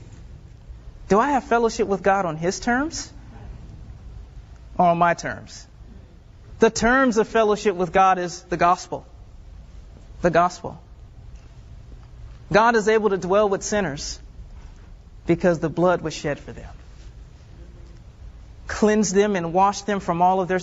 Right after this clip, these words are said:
there's no more anger with God with them. God is in the light of the gospel. We must come to the light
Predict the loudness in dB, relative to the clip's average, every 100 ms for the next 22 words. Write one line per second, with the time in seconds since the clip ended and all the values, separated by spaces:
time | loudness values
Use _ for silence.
0 | -4 0 2 4 4 2 2 -2 -2 -4
1 | 0 2 2 -4 -6 -6 -10 -16 -20 -20
2 | -20 -20 -20 -20 -20 -20 -20 -18 -18 -18
3 | -20 -20 0 4 6 4 2 -2 2 4
4 | 4 0 0 2 2 0 -14 -14 -18 -20
5 | -20 -20 -20 -20 -20 -20 -20 -20 -20 -20
6 | -20 -18 -18 -18 -6 4 6 6 0 0
7 | 0 2 0 2 4 4 4